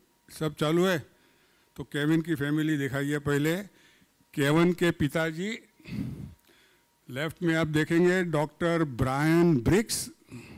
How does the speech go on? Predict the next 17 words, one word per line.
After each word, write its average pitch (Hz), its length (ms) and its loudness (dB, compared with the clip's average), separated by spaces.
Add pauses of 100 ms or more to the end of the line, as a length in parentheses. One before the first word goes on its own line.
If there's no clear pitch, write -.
(920)
he 135 120 2
is 135 60 2
a - 120 -2
orthopedic 165 600 0 (200)
surgeon, 147 560 0 (560)
अभी 131 180 0
रिटायर 131 380 0
हो 123 140 2
गए 123 200 0
हैं। 180 160 -6 (1500)
केविन 151 360 2
की 151 200 2
मदर 143 560 2
डेबी 131 420 -2
ब्रिक्स 139 540 -2 (1400)
नर्स 151 340 0
थी। 160 320 -4